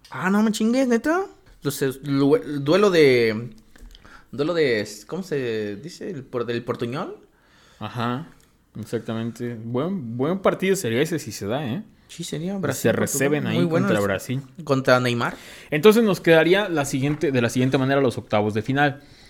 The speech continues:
Speaker 2: Holanda contra Estados Unidos,
Speaker 1: Ujú.
Speaker 2: Argentina contra Dinamarca, Alemania contra Croacia, Brasil contra Portugal,
Speaker 1: Sí.
Speaker 2: Inglaterra contra Ecuador, Francia contra Polonia, Bélgica, España y Uruguay contra Suiza. Vamos a ver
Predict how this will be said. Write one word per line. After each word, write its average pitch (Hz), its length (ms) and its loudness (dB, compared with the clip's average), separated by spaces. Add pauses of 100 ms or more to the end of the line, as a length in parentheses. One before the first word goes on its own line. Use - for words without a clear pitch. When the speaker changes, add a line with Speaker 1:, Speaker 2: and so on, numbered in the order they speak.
(140)
Speaker 2:
Holanda 196 360 8
contra 143 240 2
Estados 160 320 6
Unidos, 180 480 6
Speaker 1:
Ujú. 160 120 -4
Speaker 2:
Argentina 131 680 4
contra 117 320 4
Dinamarca, 151 600 4 (360)
Alemania 131 400 8
contra 107 300 0
Croacia, 165 560 2
Brasil 123 480 2
contra 120 320 0
Portugal, 117 580 2
Speaker 1:
Sí. 151 300 -2
Speaker 2:
Inglaterra 127 580 4
contra 104 280 0
Ecuador, 135 560 4
Francia 135 560 2
contra 98 360 -4
Polonia, 175 500 2 (120)
Bélgica, 127 560 2
España 180 480 2
y 131 100 0
Uruguay 107 440 2
contra 110 360 0
Suiza. 95 540 -4 (520)
Vamos 104 220 -2
a 127 60 6
ver 147 220 6